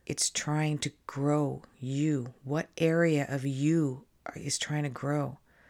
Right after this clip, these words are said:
expand, evolve. Just like the universe.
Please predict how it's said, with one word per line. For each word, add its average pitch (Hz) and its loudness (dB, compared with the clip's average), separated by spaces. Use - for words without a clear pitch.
expand, 139 -2
evolve. 131 -6
Just - -6
like 131 -6
the 131 -4
universe. 135 -2